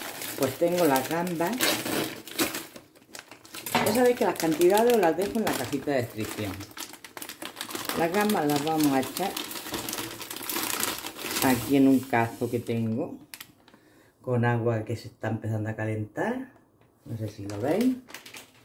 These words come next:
Bien. Y mientras tanto, voy a partir la lechuga y a quitarle el plástico a, a las bocas de maestra.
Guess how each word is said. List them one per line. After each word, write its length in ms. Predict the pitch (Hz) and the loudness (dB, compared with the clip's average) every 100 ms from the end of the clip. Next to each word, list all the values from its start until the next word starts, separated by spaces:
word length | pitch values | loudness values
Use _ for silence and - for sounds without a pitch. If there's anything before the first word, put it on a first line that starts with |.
| _ _ _ _ - | _ _ _ _ -10
Bien. 160 | 113 - - - - _ _ | -8 -8 -12 -14 -20 _ _
Y 120 | - 151 | 2 6
mientras 420 | 160 151 151 147 | 6 2 -2 -4
tanto, 400 | 214 233 240 294 | -2 0 0 2
voy 480 | 302 - - 139 - | 0 -2 -12 -12 -12
a 120 | - | -10
partir 360 | 127 123 - 135 | -6 -6 -6 -4
la 180 | 127 120 | -2 0
lechuga 580 | 120 - 214 226 302 311 - _ _ _ _ _ _ _ - | -2 0 0 2 0 -2 -8 _ _ _ _ _ _ _ -4
y 140 | 131 | 0
a 100 | 123 | 0
quitarle 520 | - 123 143 135 131 | -2 -2 0 2 2
el 80 | 120 | 0
plástico 580 | - 139 143 - 143 139 | -2 -6 -6 -10 -4 -2
a, 300 | 120 113 107 110 - _ _ _ - | 0 -2 -4 -8 -10 _ _ _ -6
a 100 | 120 | -2
las 220 | 113 113 | -2 -2
bocas 300 | 113 117 113 | -4 -4 -4
de 100 | 101 | -6
maestra. 580 | 101 104 - - 117 | -6 -8 -12 -14 -14